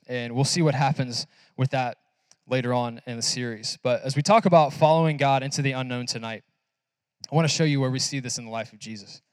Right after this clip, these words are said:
Last week we talked about fear. When we moved into the story, when we moved into the story of Jesus, we left off at the Garden of Gethsemane,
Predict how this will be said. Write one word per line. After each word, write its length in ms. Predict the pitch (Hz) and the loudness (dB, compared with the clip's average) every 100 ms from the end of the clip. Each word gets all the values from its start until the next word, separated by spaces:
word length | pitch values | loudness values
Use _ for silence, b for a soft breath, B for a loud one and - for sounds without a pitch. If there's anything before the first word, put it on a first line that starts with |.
| _ _ _ _ _ _ _ _ _ _ _ _ _ _ _ _ _ _ _ _ _ _ _ _ - - | _ _ _ _ _ _ _ _ _ _ _ _ _ _ _ _ _ _ _ _ _ _ _ _ -20 -8
Last 240 | 127 160 | -4 -2
week 140 | 156 160 | -2 -4
we 100 | 131 | -4
talked 260 | 151 143 | -2 -4
about 240 | 127 123 - | -2 -4 -4
fear. 420 | - 135 135 139 _ _ _ _ _ _ _ _ _ _ _ _ _ _ | -4 -2 -2 -4 _ _ _ _ _ _ _ _ _ _ _ _ _ _
When 80 | 123 | -8
we 60 | 123 | -2
moved 240 | 139 151 | 0 0
into 160 | 143 139 | -2 -4
the 80 | 120 | -2
story, 400 | - 139 131 123 | -2 0 -2 -4
when 120 | 131 | -6
we 80 | 131 | -4
moved 220 | 135 147 | 0 -2
into 160 | 135 135 | -2 -4
the 60 | |
story 280 | 123 139 135 | -4 -2 -2
of 100 | 120 | -4
Jesus, 440 | 117 127 135 127 123 | -4 -4 -2 -4 -6
we 180 | 123 | -6
left 300 | 123 139 143 | -2 -2 0
off 240 | 131 127 - | -2 -4 -6
at 60 | |
the 80 | 120 | -12
Garden 320 | 113 127 123 | -6 -6 -6
of 100 | 117 | -10
Gethsemane, 540 | - 110 - 117 110 | -8 -4 -4 -6 -14